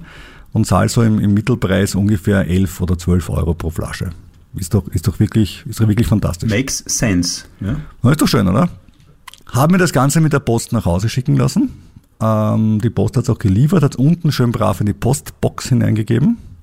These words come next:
Speaker 1: Alles gut. Am Abend kommt meine Frau nach Hause und ich denk mir schon, na, die hat aber ordentliche Muskeln, weil die diese Kiste Big John einfach mit einer Hand elegant hinaufwuchtet. Richtig große Kiste.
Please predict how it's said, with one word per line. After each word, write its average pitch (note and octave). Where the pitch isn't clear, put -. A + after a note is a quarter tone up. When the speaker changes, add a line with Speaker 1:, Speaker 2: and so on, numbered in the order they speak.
Speaker 1:
Alles -
gut. -
Am -
Abend C#3
kommt C#3
meine B2
Frau F2+
nach C#3
Hause B2+
und C#3+
ich C3
denk B2
mir D3+
schon, D3
na, E2
die A2
hat C3+
aber C3+
ordentliche B2
Muskeln, B2
weil B2
die A2+
diese A2+
Kiste -
Big -
John G2+
einfach A2+
mit -
einer G#2
Hand G2
elegant G#2
hinaufwuchtet. -
Richtig D3+
große A#2
Kiste. C3